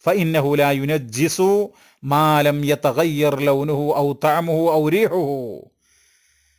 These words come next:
അതായത് കെട്ടി നിൽക്കുന്നതാകട്ടെ, ഒഴുകിക്കൊണ്ടിരിക്കുന്നതാകട്ടെ, അങ്ങനെയുള്ള ഒരു, ഏ, പിന്നെ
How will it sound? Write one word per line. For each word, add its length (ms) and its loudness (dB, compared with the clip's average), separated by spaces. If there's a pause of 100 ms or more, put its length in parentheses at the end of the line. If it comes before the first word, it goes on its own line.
(300)
അതായത് 760 0 (1900)
കെട്ടി 420 0
നിൽക്കുന്നതാകട്ടെ, 1160 -2 (140)
ഒഴുകിക്കൊണ്ടിരിക്കുന്നതാകട്ടെ, 1700 -4 (1000)
അങ്ങനെയുള്ള 600 2 (600)
ഒരു, 240 2 (260)
ഏ, 440 2
പിന്നെ 460 -4